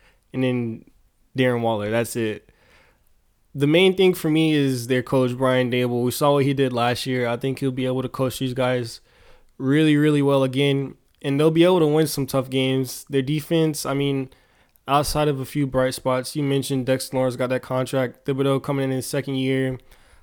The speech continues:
I like, um, <clears throat> excuse me, Xavier McKinney, solid safety. But overall,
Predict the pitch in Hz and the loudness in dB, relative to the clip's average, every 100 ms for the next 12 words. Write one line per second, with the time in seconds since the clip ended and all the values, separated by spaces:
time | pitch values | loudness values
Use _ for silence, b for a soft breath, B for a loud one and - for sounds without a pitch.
0 | b _ - 135 135 135 - 131 131 131 | b _ -2 2 2 0 -2 -2 0 0
1 | 135 135 131 131 _ - - _ - - | 0 0 -2 -4 _ -20 -20 _ 2 4
2 | 151 - - - _ - - 143 131 120 | 4 -2 -12 -20 _ -14 -8 -4 -4 -6
3 | - b b b - 135 170 175 165 156 | -12 b b b -2 6 6 6 2 4
4 | 170 160 151 - 160 156 147 151 151 156 | 4 4 2 2 4 4 2 0 0 0
5 | 147 143 b b b b 143 143 123 - | -2 -2 b b b b 2 4 4 -4
6 | _ _ _ - 156 180 151 131 143 143 | _ _ _ 0 2 4 4 4 6 4
7 | 143 - | 2 -4